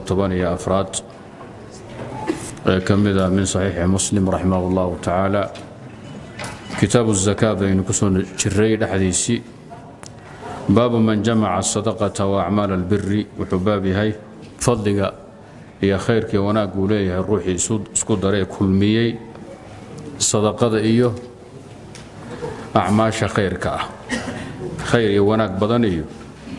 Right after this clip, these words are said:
sadaqa ninka isku daray ajirkiisiba uu baab yahay fadligiisii. حدثني أبو طاهر أحمد بن عمرو المصري وحرملة بن يحيى التجيب المصري، واللفظ لأبي الطاهر.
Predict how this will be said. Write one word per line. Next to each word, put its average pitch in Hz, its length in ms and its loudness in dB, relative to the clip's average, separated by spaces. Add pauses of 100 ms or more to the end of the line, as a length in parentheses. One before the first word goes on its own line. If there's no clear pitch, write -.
(200)
sadaqa 110 340 2
ninka 117 320 2
isku 117 160 0
daray 104 300 2
ajirkiisiba 95 580 -2
uu 90 80 0
baab 92 220 0
yahay 92 180 2
fadligiisii. 92 600 0 (840)
حدثني 120 600 4
أبو 110 140 2 (100)
طاهر 117 380 4 (1800)
أحمد 113 380 2
بن 110 160 4
عمرو 110 440 2 (140)
المصري 110 680 2 (140)
وحرملة 110 680 2
بن 104 140 4
يحيى 110 260 2
التجيب 101 500 0
المصري، 101 600 0 (680)
واللفظ 113 560 4 (320)
لأبي 104 280 2
الطاهر. 101 520 2